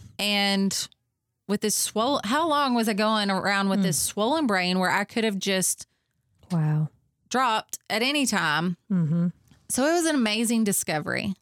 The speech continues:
Speaker 2: Mm-hmm.
Speaker 1: Amazing, um, in the fact, but it was also pure shock, you know, um, which I, I think it was all just shock.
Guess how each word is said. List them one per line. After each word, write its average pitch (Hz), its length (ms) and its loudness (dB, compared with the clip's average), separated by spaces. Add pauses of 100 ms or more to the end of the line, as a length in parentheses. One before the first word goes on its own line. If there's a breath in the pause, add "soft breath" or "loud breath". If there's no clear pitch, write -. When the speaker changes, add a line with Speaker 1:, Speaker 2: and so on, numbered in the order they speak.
(140)
Speaker 2:
Mm-hmm. 156 440 0 (360)
Speaker 1:
Amazing, 214 1080 0 (100)
um, 190 420 0
in 226 120 0
the 202 80 0
fact, 196 480 -2
but 247 120 -2
it 277 60 0
was 233 100 -2
also 302 300 2
pure 220 300 0
shock, - 520 -4 (440 loud breath)
you 190 120 -2
know, 165 360 0 (180)
um, 175 420 0 (200)
which 220 160 -4
I, 196 180 -2 (680)
I 202 80 -4
think 202 180 -4
it 240 60 0
was 247 120 0
all 208 200 2
just 233 180 0
shock. - 480 -4